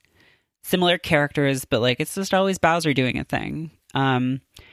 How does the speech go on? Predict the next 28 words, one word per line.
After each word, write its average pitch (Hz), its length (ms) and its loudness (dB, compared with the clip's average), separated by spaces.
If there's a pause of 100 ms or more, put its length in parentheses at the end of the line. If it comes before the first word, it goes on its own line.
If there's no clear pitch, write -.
(600)
games 180 500 0
like, 180 260 0
uh, 139 320 2
Metroid, 214 720 0 (160)
that's 170 220 0
a 175 60 -6
series 202 500 -2
where 143 260 0
you 131 180 -2
play 143 300 0
as 143 120 -2
Metroid 143 540 0
and 147 160 0
you 135 140 0
hunt, 135 520 -2 (120)
um, 127 500 -2 (160)
hunt 139 260 -6 (100)
aliens. 127 640 -4 (1400)
That 160 200 2
game 214 180 0
has 175 180 0
a 170 60 0
pretty 135 400 0
clear 151 300 -2
ch-, - 260 -16
chronology. 156 640 0
There's, 120 300 0
like, 120 260 0